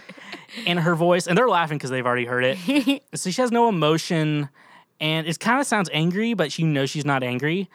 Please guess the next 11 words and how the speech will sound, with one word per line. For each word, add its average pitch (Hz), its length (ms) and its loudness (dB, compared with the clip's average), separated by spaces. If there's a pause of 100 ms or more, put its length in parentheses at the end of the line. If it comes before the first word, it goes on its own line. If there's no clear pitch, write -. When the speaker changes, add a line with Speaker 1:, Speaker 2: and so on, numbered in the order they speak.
(360)
Speaker 1:
And 143 180 0
it's - 140 -4
the 147 160 -2
lo-, 151 320 0
vocal 139 300 0
fry. 113 320 -6
So, 127 420 -4 (300)
"Hi, 156 360 -6
I'm 170 400 -2
Kourtney 135 520 -4
Kardashian, 143 880 -6